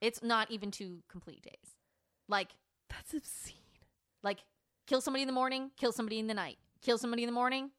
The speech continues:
Speaker 1: kill somebody in the night.
Speaker 2: All because he wanted money.
Speaker 1: Well, all because he didn't want to deal with Carol's parents.
Speaker 2: That too. <laughs>
Speaker 1: He probably could have gotten away with Robert Culvert's murder.
Speaker 2: Yeah.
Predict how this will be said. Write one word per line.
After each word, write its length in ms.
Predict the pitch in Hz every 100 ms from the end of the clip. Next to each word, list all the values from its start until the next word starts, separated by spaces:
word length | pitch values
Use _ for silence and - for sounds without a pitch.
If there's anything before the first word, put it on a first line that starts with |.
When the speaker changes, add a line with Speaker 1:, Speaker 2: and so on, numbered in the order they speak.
| _
Speaker 1:
kill 160 | - 214
somebody 300 | 233 226 226
in 80 | 233
the 60 |
night. 220 | 208 117 - _ _ _
Speaker 2:
All 100 | 254
because 240 | 262 269
he 80 | 277
wanted 260 | 269 254 214
money. 360 | 233 220 170 - _ _ _ _ _ _ _ _ _ _ _ _ _ _ _ _ _ _ -
Speaker 1:
Well, 180 | 220 214
all 200 | 202 196
because 360 | 196 202 185 -
he 140 | 190
didn't 260 | 180 175 170
want 200 | 170 175
to 40 |
deal 180 | 170 165
with 120 | -
Carol's 260 | - - -
parents. 400 | 208 - - - _ _ _ _ _
Speaker 2:
That 180 | 190 175
too. 220 | 185 170 - _ -
<laughs> 120 | 392 - - 311 427
Speaker 1:
He 160 | 285
probably 360 | 285 254 233 226
could 140 | 202 208
have 80 | 190
gotten 260 | 196 -
away 440 | 190 202 202 202 196
with 200 | 190 185 _ -
Robert 300 | 190 185 170 -
Culvert's 380 | 226 214 175
murder. 460 | 185 165 160 160 170 _ _ _ _ _ _ _ _ _ _ _ _ _ _ _ _ _ _ - _
Speaker 2:
Yeah. 220 | 190 190